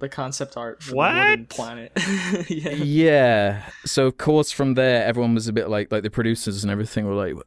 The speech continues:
Speaker 3: "A, a wooden planet? Wh-, what?" Like, it, <laughs> th-, th-, there's, like, a disconnect there when you, when you think of, like,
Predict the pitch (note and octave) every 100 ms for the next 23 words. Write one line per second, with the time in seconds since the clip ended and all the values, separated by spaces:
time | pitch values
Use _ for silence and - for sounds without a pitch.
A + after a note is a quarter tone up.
0 | - A2+ - A#2 A#2+ A#2+ A#2 A2 - A#2+
1 | A#2+ - - _ _ _ _ _ - -
2 | A2 G#2+ D#3 G#3 - _ _ _ _ _
3 | _ C3+ C#3+ - - F3 E3+ D3+ D#3 D#3
4 | D#3 D#3+ D#3 D#3+ E3+ E3+ D3 E3 - D#3
5 | C#3 A2 A#2 G#2+ G#2+ A2 - A#2+ B2+ C#3
6 | B2+ A#2+ A2+ A#2 A2